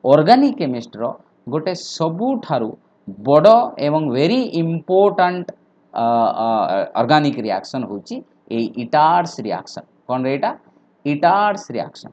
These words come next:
ଏବଂ ଏଇ ଇଟାର୍ସ ରିଆକ୍ସନ୍ରେ ଆମେ ଦେଖିବା କେମିତି ଗୋଟେ ଆରୋମାଟିକ୍ ହାଇଡ୍ରୋକାର୍ବନ୍ ଲାଇକ୍ ଟଲୁଇନ୍‌ରୁ ବେଞ୍ଜାଲ୍ ଡିହାଇଡ୍ ତିଆରି ହେଉଛି ଏବଂ ବେଞ୍ଜିନ୍‌ରେ ଲାଗିଥିବା,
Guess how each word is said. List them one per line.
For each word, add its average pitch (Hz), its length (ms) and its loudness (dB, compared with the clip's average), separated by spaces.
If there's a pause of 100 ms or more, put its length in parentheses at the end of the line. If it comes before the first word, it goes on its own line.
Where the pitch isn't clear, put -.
(140)
ଏବଂ 135 460 -2
ଏଇ 123 160 -4
ଇଟାର୍ସ 117 460 -4
ରିଆକ୍ସନ୍ରେ 147 600 -6 (360)
ଆମେ 107 420 -4
ଦେଖିବା 101 540 -6 (400)
କେମିତି 139 560 -2 (600)
ଗୋଟେ 127 500 -4
ଆରୋମାଟିକ୍ 156 580 -2
ହାଇଡ୍ରୋକାର୍ବନ୍ 117 720 0 (280)
ଲାଇକ୍ 113 380 -2 (160)
ଟଲୁଇନ୍‌ରୁ 131 540 -2 (300)
ବେଞ୍ଜାଲ୍ 120 640 -2
ଡିହାଇଡ୍ 104 480 -10
ତିଆରି 87 360 -10
ହେଉଛି 113 240 -8 (320)
ଏବଂ 120 440 0
ବେଞ୍ଜିନ୍‌ରେ 110 600 -6
ଲାଗିଥିବା, 107 640 -4